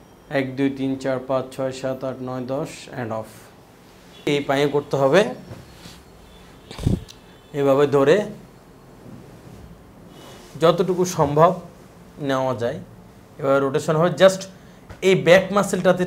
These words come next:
টান পড়বে এবং এই মাসেলগুলো যেগুলো আমাদের আছে, এই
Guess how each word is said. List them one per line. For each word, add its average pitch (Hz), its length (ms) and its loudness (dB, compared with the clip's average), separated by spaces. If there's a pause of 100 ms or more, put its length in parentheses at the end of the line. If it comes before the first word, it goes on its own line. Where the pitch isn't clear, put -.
টান 139 140 2 (100)
পড়বে 123 240 -2 (160)
এবং 147 140 -2 (240)
এই 165 80 0 (120)
মাসেলগুলো 151 480 0 (100)
যেগুলো 123 300 -4
আমাদের 120 340 -4
আছে, 175 160 -4 (520)
এই 143 60 2